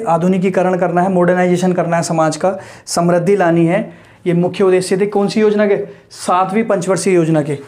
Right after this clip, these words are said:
इसकी date बढ़ा के क्या कर देना आप, एट्टी फ़ाइव से नाइंटी कर देना,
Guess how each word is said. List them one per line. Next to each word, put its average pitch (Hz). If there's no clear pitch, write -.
इसकी 180
date 170
बढ़ा 180
के 190
क्या 185
कर 180
देना 190
आप, 180
एट्टी 185
फ़ाइव 165
से 208
नाइंटी 156
कर 147
देना, 139